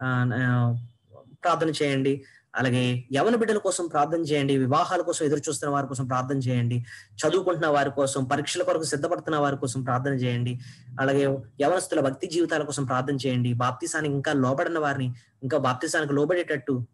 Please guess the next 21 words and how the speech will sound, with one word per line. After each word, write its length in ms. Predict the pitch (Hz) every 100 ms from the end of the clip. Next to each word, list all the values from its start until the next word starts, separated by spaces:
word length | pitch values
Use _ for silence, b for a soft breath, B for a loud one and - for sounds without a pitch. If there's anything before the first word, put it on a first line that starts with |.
| _ _ -
ఆ, 220 | 127 120 110 - _ _ _ _ 127
దేవునికి 720 | 123 147 240 226 220 123 -
వారి 140 | 127
జీవితాన్ని 440 | 120 147 196 175 160
సమర్పించుకునేటట్టు, 960 | - 156 180 202 196 190 180 156 123 113 B B B B _ _ 156
ప్రభు 200 | 160 208
కొరకు 520 | 208 202 202 120 - 110
ఆయనకి 300 | 139 170 165
ఇష్టకరంగా 380 | - 180 185
జీవించాలన్న 600 | 165 131 175 175 165 156 143
మంచి 320 | 135 143 147
తీర్మానాలతో 800 | 123 147 180 180 165 156 147 135 B B
యవన 180 | 143 151
బిడ్డలు 260 | 147 143 139
ఎదగడానికి, 640 | 139 156 147 135 120 120 - _ _ _ _ _ _ _ -
యవన 200 | 131 139
వయసులోనే 600 | 147 156 160 170 165 151 120
వాళ్ళు 200 | 127 123
ప్రభు 240 | 135 139
కాడి 300 | 143 135 156
మోసలాగిన 640 | 147 147 151 165 139 123